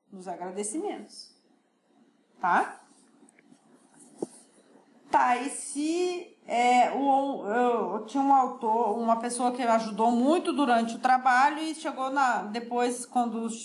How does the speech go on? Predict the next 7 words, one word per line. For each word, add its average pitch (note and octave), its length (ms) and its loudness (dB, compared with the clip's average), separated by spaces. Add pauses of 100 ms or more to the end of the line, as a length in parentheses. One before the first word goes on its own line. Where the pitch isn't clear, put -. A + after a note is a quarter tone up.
(140)
o F#3+ 100 -4
momento A#3 480 2
de B3 100 -8
publicar, A#3 880 -2 (220)
e-, B3 460 -4
essa - 240 -4
pessoa C4 760 0